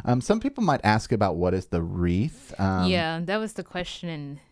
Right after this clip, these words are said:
Speaker 2: that I had, and so I was trying to figure out what the wreath was, and just reading it, um, 'cause I could, I could be wrong, but it seemed like it was referring to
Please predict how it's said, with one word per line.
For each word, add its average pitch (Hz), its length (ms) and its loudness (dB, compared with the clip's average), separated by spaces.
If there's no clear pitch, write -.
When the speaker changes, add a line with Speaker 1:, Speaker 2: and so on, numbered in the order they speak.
Speaker 2:
that 165 140 -4
I 240 180 2
had, 165 300 -4
and 160 100 -8
so 175 100 -10
I 170 80 -4
was 170 80 -8
trying 208 160 -6
to 190 60 -8
figure 185 140 -6
out 165 60 -6
what 160 160 -10
the 165 80 -8
wreath 170 300 -8
was, 160 440 -4
and 165 140 -6
just 185 240 -6
reading 180 400 -2
it, 254 300 -4
um, 151 600 0
'cause 220 100 0
I 240 100 0
could, 233 200 -8
I 196 80 -2
could 214 120 -8
be 190 120 -4
wrong, 151 240 -6
but 160 100 -6
it 160 80 -10
seemed 208 220 -6
like 190 160 -10
it 175 100 -10
was 151 220 -14
referring 165 420 -10
to 143 500 -12